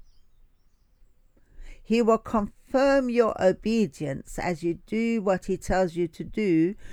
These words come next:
with the three supernatural gifts of healings,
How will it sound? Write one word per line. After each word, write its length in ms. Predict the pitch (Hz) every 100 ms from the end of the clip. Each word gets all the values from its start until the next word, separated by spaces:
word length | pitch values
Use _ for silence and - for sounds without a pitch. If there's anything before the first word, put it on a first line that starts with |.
| - - -
with 160 | 185
the 160 | 180 180 - - -
three 420 | 220 208 254 285
supernatural 1080 | - - - 233 - 208 202 220 - - 180 -
gifts 480 | 196 240 - - - - - -
of 280 | 165 170 - -
healings, 1200 | - 233 240 247 240 220 180 143 131 127 120